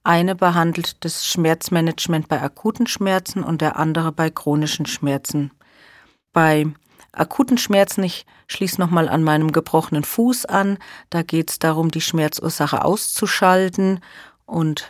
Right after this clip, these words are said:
durch eine Ruhigstellung einfach die Schmerzen zu lindern. Schmerzmittel sollen sehr schnell wirken, die ganze Schmerztherapie kann standardisiert sein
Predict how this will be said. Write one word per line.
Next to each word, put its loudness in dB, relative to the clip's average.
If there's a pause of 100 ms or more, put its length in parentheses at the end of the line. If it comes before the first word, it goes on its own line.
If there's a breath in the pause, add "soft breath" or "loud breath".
durch -2
eine 2
Ruhigstellung 2
einfach -2
die -8
Schmerzen -2
zu -4
lindern. 2 (400 loud breath)
Schmerzmittel 2 (120)
sollen 0
sehr 0
schnell 2
wirken, 2 (200)
die 0
ganze 0
Schmerztherapie -4
kann -6
standardisiert -2
sein -2